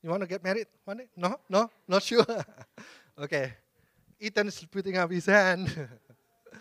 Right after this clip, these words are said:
Okay. So, the goal, relationship goal when you are single, number one, like I mentioned, pursue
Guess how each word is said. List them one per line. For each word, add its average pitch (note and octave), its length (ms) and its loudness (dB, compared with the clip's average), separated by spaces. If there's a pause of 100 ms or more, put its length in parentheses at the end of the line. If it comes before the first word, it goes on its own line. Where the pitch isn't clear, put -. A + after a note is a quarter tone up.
(420)
Okay. A#2 420 -4 (640)
So, D#3 360 0 (600)
the B2 80 -16
goal, E3+ 560 6
relationship F3 600 -2
goal F#3 200 4
when D3+ 120 -4
you C#3+ 100 -2
are C3 60 2
single, C#3 540 -6 (400)
number A#2 160 -12
one, B2+ 320 4 (300)
like A#2 140 -14
I A#2+ 40 -16
mentioned, A#2+ 480 -14 (600)
pursue G3 760 -4